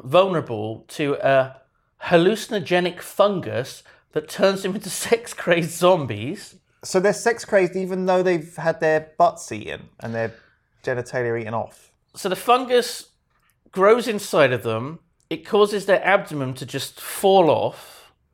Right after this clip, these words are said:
Speaker 2: What?
Speaker 1: And then
Speaker 2: So what, are they just a head?
Speaker 1: And legs.
Speaker 2: A head and legs. Like Rayman.
Speaker 1: Oh, shit, yeah.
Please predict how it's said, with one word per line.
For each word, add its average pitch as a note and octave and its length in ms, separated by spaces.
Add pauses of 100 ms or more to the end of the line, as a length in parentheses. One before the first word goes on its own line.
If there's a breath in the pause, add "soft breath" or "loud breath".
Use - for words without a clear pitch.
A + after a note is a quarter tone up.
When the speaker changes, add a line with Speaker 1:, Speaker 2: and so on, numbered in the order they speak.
(760)
Speaker 2:
What? E3 320 (560)
Speaker 1:
And F3 160
then F3+ 260
Speaker 2:
So F3 80
what, E3+ 140
are D3 40
they C3 100
just B2 120
a - 60
head? E3 540 (1700)
Speaker 1:
And D3 160
legs. - 720
Speaker 2:
A A#2+ 40
head F3 280
and D#3+ 160
legs. C#3+ 580 (280)
Like D3 160
Rayman. A#2+ 640 (1600)
Speaker 1:
Oh, - 60
shit, - 460
yeah. G#3+ 440